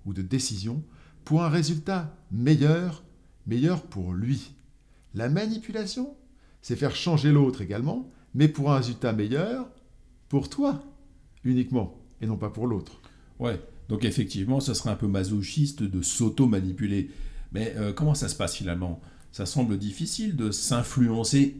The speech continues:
Speaker 2: soi-même.
Speaker 1: Écoute, bonne question. En fait, ce qui se passe, c'est que nous associons un ressenti positif, la situation future souhaitée, à un ressenti négatif, l'effort que je suis en train de faire.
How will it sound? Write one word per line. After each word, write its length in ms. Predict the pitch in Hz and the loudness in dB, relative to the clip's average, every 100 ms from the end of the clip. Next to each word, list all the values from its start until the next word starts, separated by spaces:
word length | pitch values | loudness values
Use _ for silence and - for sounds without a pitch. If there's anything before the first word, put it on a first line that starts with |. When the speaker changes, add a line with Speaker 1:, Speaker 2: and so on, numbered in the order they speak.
| - | -8
Speaker 2:
soi-même. 680 | - - - 113 110 95 73 - - - - | -4 -2 0 2 2 0 -4 -8 -20 -20 -18
Speaker 1:
Écoute, 320 | 92 131 - - 85 | -6 -4 -4 -8 -4
bonne 200 | 127 127 | 0 0
question. 480 | - 120 - 175 147 - - - | 0 -2 2 2 2 -4 -20 -6
En 160 | - 156 | 0 2
fait, 160 | 156 | 2
ce 80 | - | -2
qui 160 | 98 98 | -6 -8
se 80 | - | -6
passe, 400 | 143 220 - - - | -4 -4 -8 -20 -16
c'est 160 | - 139 | -6 0
que 100 | 147 | 4
nous 240 | 143 165 | 4 4
associons 600 | 202 185 180 - 135 95 - - | 0 0 -2 0 -2 -4 -8 -6
un 100 | 120 | 0
ressenti 460 | 156 151 131 - | 2 2 -2 -4
positif, 760 | 98 165 160 110 - 294 - - - - - - - - | -2 2 2 2 -6 -8 -10 -20 -20 -20 -20 -20 -20 -14
la 100 | 82 | -12
situation 540 | - 76 85 78 104 | -10 -10 -8 -6 -8
future 400 | 85 78 - 73 | -8 -10 -10 -10
souhaitée, 500 | - 101 110 262 285 - - - - - - - | -8 -8 -6 -6 -6 -14 -20 -20 -20 -20 -20 -2
à 180 | 160 185 | 2 2
un 20 | |
ressenti 640 | 170 180 165 160 - 117 92 - | 2 0 0 -4 -6 -10 -10 -8
négatif, 840 | 107 135 160 120 - - - - - - - - - 113 | 0 4 6 4 0 -6 -10 -12 -20 -20 -20 -20 -12 -4
l'effort 720 | 123 135 - 135 220 262 - | 0 0 0 -2 -2 -6 -8
que 100 | 113 | -6
je 80 | 107 | -6
suis 220 | - 208 | -6 -8
en 80 | 196 | -4
train 160 | 190 | -4
de 40 | 185 | -2
faire. 440 | 147 131 143 - | -2 -4 -6 -12